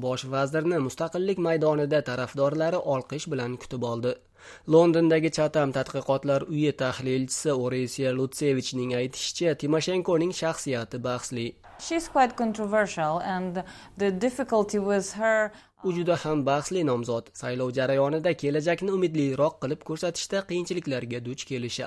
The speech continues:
Speaker 1: aniq. Chunki u Ukraina siyosatining eski avlodiga mansub. Shuning uchun ko'pchilik uni korrupsiyalashgan sobiq rejimga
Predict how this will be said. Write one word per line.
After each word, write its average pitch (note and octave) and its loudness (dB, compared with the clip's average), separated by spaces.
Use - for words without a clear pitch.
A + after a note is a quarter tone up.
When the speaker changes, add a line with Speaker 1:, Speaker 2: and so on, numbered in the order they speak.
Speaker 1:
aniq. A#2+ -4
Chunki F3 -2
u G3 2
Ukraina D3+ 0
siyosatining C#3+ -2
eski B2 -4
avlodiga C3+ 0
mansub. A#2+ -4
Shuning C#3+ -2
uchun D#3 0
ko'pchilik C#3 -4
uni D3 0
korrupsiyalashgan D#3 0
sobiq C#3+ 0
rejimga A#2 -6